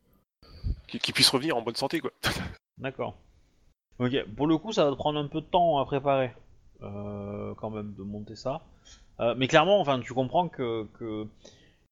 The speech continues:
Speaker 2: que elle, euh, enfin, le, le, le signe que t'enverrais en partant, genre que t'es quelqu'un d'assez, euh, d'assez vu, d'assez apprécié, enfin, d'assez, euh, d'assez remarqué dans la cour et à la, et à la ville, dans la ville. Si tu te barres, euh, ça pourrait être interprété comme,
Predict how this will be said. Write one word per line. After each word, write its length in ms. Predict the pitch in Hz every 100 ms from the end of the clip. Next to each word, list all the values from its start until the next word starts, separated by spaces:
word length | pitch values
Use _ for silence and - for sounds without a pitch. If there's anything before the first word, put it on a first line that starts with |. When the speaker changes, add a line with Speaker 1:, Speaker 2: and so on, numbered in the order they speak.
| _
Speaker 2:
que 300 | - 113 107
elle, 140 | 101 127
euh, 500 | 110 113 80 76 -
enfin, 300 | - 147 143 - - - _ - -
le, 160 | 147 147
le, 180 | 139 147
le 140 | 143 151
signe 280 | - 233
que 100 | 202
t'enverrais 420 | 190 180 170 170 175
en 100 | 160
partant, 520 | 160 139 165 185 - - _ _ _ _ _ -
genre 240 | 127 156
que 60 | -
t'es 100 | 139
quelqu'un 280 | 139 160
d'assez, 340 | 151 131 139 127
euh, 240 | 110 104 98 - _ _ _ - _
d'assez 360 | 120 113 - 117
vu, 180 | 151
d'assez 380 | 190 110 - 104
apprécié, 520 | 101 - 110 - 139 131
enfin, 300 | 107 98 95
d'assez, 380 | 92 - 110
euh, 140 | 104 90
d'assez 240 | 98 -
remarqué 400 | 110 120 113 147
dans 140 | 135 110
la 120 | 101
cour 260 | - 143
et 40 | 117
à 80 | 98
la, 240 | 98 -
et 40 |
à 60 | 95
la 100 | 101
ville, 200 | 123 139
dans 100 | 104
la 80 | 101
ville. 220 | 143 202 - - - - - - _ _
Si 80 | -
tu 100 | 151
te 60 |
barres, 600 | 143 196 240 233 143 104 73 107
euh, 60 |
ça 160 | 113 135
pourrait 240 | 143 190
être 100 | 196
interprété 560 | 165 160 156 156 156 226
comme, 400 | 226 190 214 220